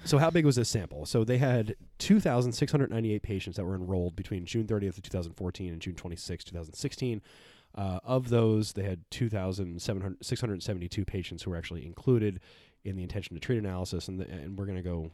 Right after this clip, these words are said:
they have all these numbers in here. Um, there was a handful of patients who were readmitted after twenty-eight days. But essentially what the big outcome from all this is, is that in patients with varying severity of sepsis, E M S personnel training,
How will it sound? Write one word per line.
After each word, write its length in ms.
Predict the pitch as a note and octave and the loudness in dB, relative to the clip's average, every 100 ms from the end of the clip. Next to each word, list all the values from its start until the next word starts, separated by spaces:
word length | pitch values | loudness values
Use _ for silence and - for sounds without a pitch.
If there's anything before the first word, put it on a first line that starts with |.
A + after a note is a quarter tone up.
| - | -12
they 200 | G#2 G2 | -8 -6
have 200 | F2+ E2 | -6 -8
all 140 | F#2 | -6
these 160 | F2+ E2+ | -4 -4
numbers 280 | D#2+ D#2+ F2 | -6 -8 -8
in 60 | |
here. 260 | E2 D#2+ D#2 _ _ _ _ _ | -8 -8 -10 _ _ _ _ _
Um, 460 | - F#2 F2 D#2+ E2+ - | -6 -4 -4 -6 -10 -4
there 80 | |
was 80 | G2+ | -2
a 40 | G2 | 0
handful 200 | A#2+ G2+ | 0 0
of 40 | |
patients 260 | G2+ F#2+ F2 | -2 -4 -4
who 80 | G2+ | -2
were 120 | F2+ | 0
readmitted 380 | F2 F2+ E2+ E2 | -2 -4 -4 -6
after 140 | E2 | -8
twenty-eight 380 | - F2+ E2 E2 | -8 -6 -6 -6
days. 240 | E2 D#2+ | -6 -8
But 260 | - D#3 B2+ - - - - | 0 2 2 -4 -14 -8 2
essentially 260 | C#3 F3 | 4 6
what 140 | F3 D3+ | 6 6
the 80 | A#2+ | 4
big 180 | B2 | 2
outcome 320 | G2+ A2 G#2+ A2+ | 2 0 0 0
from 160 | G#2+ | 0
all 140 | F#2+ F#2+ | 0 2
this 200 | F#2+ G2 | 0 0
is, 300 | F#2 F2+ F#2 | -2 -2 -4
is 160 | G2 | -4
that 220 | G2 F#2 | -4 -4
in 160 | F2+ G2 | -6 -4
patients 360 | B2 C3+ C#3+ A#2 | 0 0 0 0
with 120 | G2+ | 0
varying 460 | G#2 G2+ F#2+ F#2+ - | 0 0 -2 -6 -10
severity 340 | A#2 A2 G2 E2+ | -8 -4 -2 -4
of 80 | D#2+ | -4
sepsis, 380 | C3+ - A2 - - - - | -4 -2 -4 -6 -18 -20 -2
E 60 | C3+ | 0
M 100 | A#2+ | 0
S 80 | |
personnel 460 | A#2 A#2+ G#2 G#2 G#2 | 0 0 0 0 0
training, 560 | - G#2+ G2 F#2+ F2+ | -2 -2 -2 -2 -6